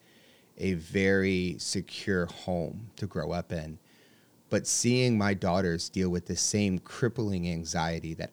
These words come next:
I dealt with as a child, but didn't have the trauma I had, made me realize that sometimes trauma hardwires and changes the brain and, and changes the genetic code, I think, pro-, is my, is my guess. And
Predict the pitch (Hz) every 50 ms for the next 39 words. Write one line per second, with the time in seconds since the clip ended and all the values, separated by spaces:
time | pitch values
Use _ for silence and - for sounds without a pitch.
0 | _ _ - 85 95 104 113 104 - 92 82 71 50 85 90 - 87 85 80 80
1 | - - - 110 107 110 113 104 98 85 - 95 85 - - - 127 127 127 139
2 | 127 110 113 113 107 98 - - - 85 - - - - 156 160 208 190 120 82
3 | 57 - 82 78 71 78 78 80 78 78 73 - - _ _ - - - - -
4 | - - - - _ _ - 101 123 139 147 139 127 113 110 110 110 107 104 95
5 | 92 87 87 87 - - 95 - - 123 120 - - 127 104 - - - - 107
6 | 104 101 101 92 90 82 - - _ _ - - - - - 113 113 110 107 98
7 | 101 101 98 95 98 92 90 80 85 82 80 - - 98 90 87 80 82 80 -
8 | - - - - - 82 85 64 64 78 - - _ _ _ - - - _ _
9 | _ _ _ _ - - 95 92 85 87 - - - - 98 90 85 - - 117
10 | 120 117 104 101 90 87 - 87 85 92 87 87 85 82 80 - - - - 90
11 | 90 87 87 80 - 92 90 - - 87 85 - - _ - - - - 95 90
12 | 95 98 82 80 - 92 85 80 - - 90 87 87 85 - - - - - -
13 | - 90 90 87 87